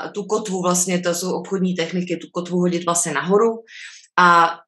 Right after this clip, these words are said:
i když vlastně vás ta druhá strana logicky vždycky bude tlačit k té, k té druhý, k tomu druhém konci té škály,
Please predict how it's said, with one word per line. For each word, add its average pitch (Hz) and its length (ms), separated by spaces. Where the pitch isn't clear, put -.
i 190 60
když 202 240
vlastně 208 260
vás 196 200
ta 214 60
druhá 202 280
strana 196 280
logicky 185 440
vždycky 180 280
bude 185 180
tlačit 180 320
k - 180
té, 180 60
k 175 40
té 175 280
druhý, 185 360
k - 140
tomu 170 240
druhém 180 280
konci 180 280
té 190 140
škály, 156 580